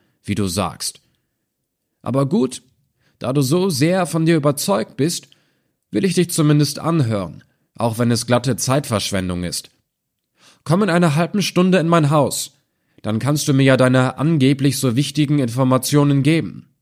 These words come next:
Mit diesen Worten stieg der Indio die Leiter zu seinem Haus herauf, und der rote Joe ging den Weg zurück, den die beiden ge-, gerade gekommen waren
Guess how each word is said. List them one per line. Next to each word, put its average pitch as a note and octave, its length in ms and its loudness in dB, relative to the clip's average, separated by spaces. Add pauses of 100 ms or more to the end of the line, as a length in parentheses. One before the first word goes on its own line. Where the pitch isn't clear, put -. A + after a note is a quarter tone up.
(1600)
Mit A#2+ 120 -2
diesen C#3+ 300 2
Worten A#2+ 420 0
stieg C#3+ 280 -4
der A#2+ 160 -2
Indio A#2 420 0
die B2+ 120 0
Leiter A#2 440 -2
zu A2 140 -4
seinem G#2 380 0
Haus C3+ 280 0
herauf, F2+ 480 -4 (600)
und G2 120 -8
der G#2 80 4
rote A2 220 0
Joe G#2 560 -2
ging C3 200 -2
den A2 200 0
Weg G2+ 180 -2
zurück, B2 460 -4 (340)
den F#2+ 140 -2
die F#2+ 80 -2
beiden G2 360 0
ge-, G#2 120 -4
gerade G2 320 0
gekommen A2+ 560 -2
waren F2+ 400 -4